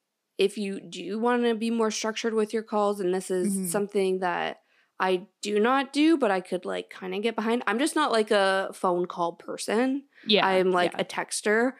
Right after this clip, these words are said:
Speaker 2: Me
Speaker 1: So,
Speaker 2: too.
Speaker 1: and, like, I'll send, like, I'm also not a voice memo person, but I feel like maybe I should become one. <laughs>
Speaker 2: Hmm,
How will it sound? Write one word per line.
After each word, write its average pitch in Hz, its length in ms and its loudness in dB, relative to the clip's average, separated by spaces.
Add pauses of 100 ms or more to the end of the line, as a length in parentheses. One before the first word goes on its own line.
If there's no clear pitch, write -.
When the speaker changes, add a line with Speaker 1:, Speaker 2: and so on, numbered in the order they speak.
(520)
Speaker 2:
Me 214 140 4
Speaker 1:
So, - 20 4
Speaker 2:
too. 190 300 4
Speaker 1:
and, 214 160 4
like, 190 200 2
I'll 196 200 4
send, 180 420 0
like, 180 400 -4 (100)
I'm - 160 2
also 254 220 2
not 330 200 4
a 220 40 0
voice 190 360 0
memo 170 320 -4
person, 185 460 -6
but 185 100 -2
I 185 100 2
feel 196 200 0
like 247 320 0
maybe 202 260 2
I 190 60 0
should 180 220 -4
become 180 360 -8
one. - 300 -2
<laughs> - 120 2 (160)
Speaker 2:
Hmm, 190 840 2